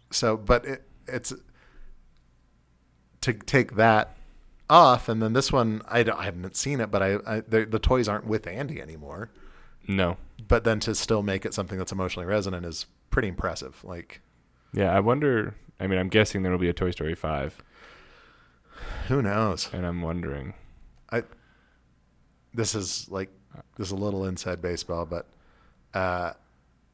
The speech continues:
Speaker 1: I don't know if they'll, they'll do another one if, well,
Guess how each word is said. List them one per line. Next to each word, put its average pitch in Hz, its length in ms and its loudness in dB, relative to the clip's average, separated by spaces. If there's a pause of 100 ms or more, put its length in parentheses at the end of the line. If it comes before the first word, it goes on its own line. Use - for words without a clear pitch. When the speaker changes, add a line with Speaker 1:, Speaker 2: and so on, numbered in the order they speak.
(280)
Speaker 1:
I 101 180 -2
don't 120 280 0
know 110 400 0
if - 140 -4
they'll, 101 220 -2 (380)
they'll 117 180 4
do 143 220 2
another 110 320 4
one 101 220 0
if, - 500 -8 (1000)
well, 110 200 0